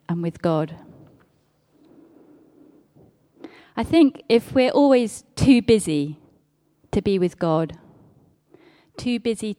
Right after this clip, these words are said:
to pray, too busy to read his word,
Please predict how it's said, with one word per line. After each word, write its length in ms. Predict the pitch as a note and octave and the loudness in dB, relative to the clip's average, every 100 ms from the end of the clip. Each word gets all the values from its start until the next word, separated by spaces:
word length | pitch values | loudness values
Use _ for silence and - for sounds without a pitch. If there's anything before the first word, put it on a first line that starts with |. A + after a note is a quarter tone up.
| - | -10
to 100 | G#3 | -8
pray, 500 | - G#3 G3 G3 G3 | -2 0 2 0 -2
too 260 | - A#3 A3 | -4 -2 0
busy 540 | G#3+ G3+ G3+ G3 F#3 _ _ _ - | 0 -2 -2 -4 -6 _ _ _ -10
to 120 | G3+ | -6
read 300 | F#3 G3 F#3+ | -4 -4 -4
his 240 | G3 F3+ - | -6 -8 -4
word, 480 | F#3+ F3 E3 E3 | -2 0 -2 -6